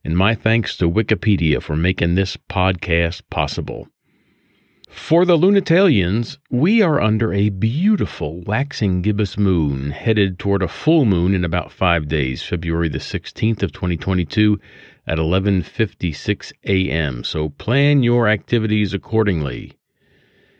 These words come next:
On this day in twenty twenty-two, and that would be today,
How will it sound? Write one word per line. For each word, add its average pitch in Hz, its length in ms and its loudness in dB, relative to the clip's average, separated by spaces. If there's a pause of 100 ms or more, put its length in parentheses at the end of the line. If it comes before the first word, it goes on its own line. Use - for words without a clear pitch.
(280)
On 123 220 2
this 143 220 0
day 131 340 4
in 127 160 2
twenty 123 300 2
twenty-two, 123 840 2
and 87 180 0
that 101 140 -2
would 92 200 -2
be 95 360 0
today, 82 520 0